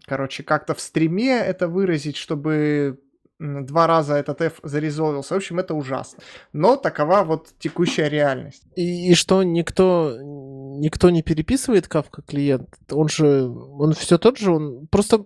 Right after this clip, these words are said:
Speaker 2: я помню, что с ним была проблема, что он достаточно умный, он примерно как Cassandra клиент, который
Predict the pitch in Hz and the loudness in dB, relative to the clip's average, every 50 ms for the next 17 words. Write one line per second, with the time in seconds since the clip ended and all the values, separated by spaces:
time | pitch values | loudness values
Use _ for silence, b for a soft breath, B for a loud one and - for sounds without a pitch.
0 | _ - 190 208 214 - 339 381 381 349 - 277 233 - - 277 285 254 247 240 | _ 0 0 0 2 2 0 0 0 0 -2 -4 -6 -6 -6 -6 -2 2 2 2
1 | 220 220 - 196 185 208 262 359 381 330 - - - 214 214 220 208 196 196 - | 2 2 0 0 0 0 0 0 -2 -2 -4 -2 -2 -2 -2 -2 -2 -4 -2 -2
2 | - 269 - - - - 180 165 - 208 240 302 330 311 247 190 160 143 110 143 | -2 -4 -2 -4 -2 -2 -2 -2 -2 -4 -4 -2 -2 2 2 2 2 2 2 2
3 | 170 185 180 170 - 180 180 208 214 196 170 - 170 156 _ - - 175 170 - | 0 0 0 -2 -2 0 2 2 2 2 2 0 0 -2 _ -2 -2 -2 2 2
4 | 214 214 190 160 147 131 123 _ - 139 139 147 143 127 127 - - - 131 - | 2 2 2 0 -4 -6 -8 _ -8 -6 -4 -2 -2 -4 -6 -8 -8 -8 -4 0
5 | 147 143 139 131 131 131 | 0 2 2 2 -2 -2